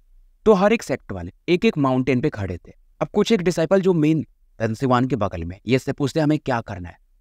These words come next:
क्योंकि स्वॉर्ड पीक वाले तो दस हजार हैं, वो छोड़ने वाले नहीं है। युवान सीधा कहते, "भागो,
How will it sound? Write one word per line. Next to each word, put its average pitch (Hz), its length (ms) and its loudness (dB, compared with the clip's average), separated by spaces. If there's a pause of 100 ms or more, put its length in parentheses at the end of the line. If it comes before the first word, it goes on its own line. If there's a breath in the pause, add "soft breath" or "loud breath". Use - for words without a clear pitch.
(120)
क्योंकि 135 160 -2
स्वॉर्ड 151 320 2
पीक 165 220 0
वाले 151 180 2
तो 170 120 -2
दस 127 200 -2
हजार 117 320 -2
हैं, 85 140 -18 (340)
वो 135 60 0
छोड़ने 147 380 0
वाले 107 240 0
नहीं 90 140 -6
है। 80 80 -16 (360)
युवान 151 260 4
सीधा 151 260 -2
कहते, - 280 -16 (340)
"भागो, 107 500 -2